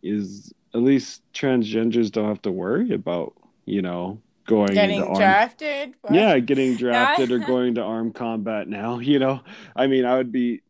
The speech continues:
Speaker 1: I know they're gonna have be, you know, those individuals that become angry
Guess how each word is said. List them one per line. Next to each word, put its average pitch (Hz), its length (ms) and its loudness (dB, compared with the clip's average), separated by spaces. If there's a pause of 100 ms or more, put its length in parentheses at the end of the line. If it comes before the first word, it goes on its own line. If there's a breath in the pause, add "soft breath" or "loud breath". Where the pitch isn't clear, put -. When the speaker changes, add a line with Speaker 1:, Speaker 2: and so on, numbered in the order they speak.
(560)
Speaker 1:
I 131 100 -8
know 160 180 -2
they're 147 140 -2
gonna 123 220 -4
have 117 360 -8
be, 110 360 -4
you 120 220 0
know, 101 160 -2
those 113 320 0
individuals 107 520 0
that 101 200 -8
become 101 320 -10
angry 110 720 2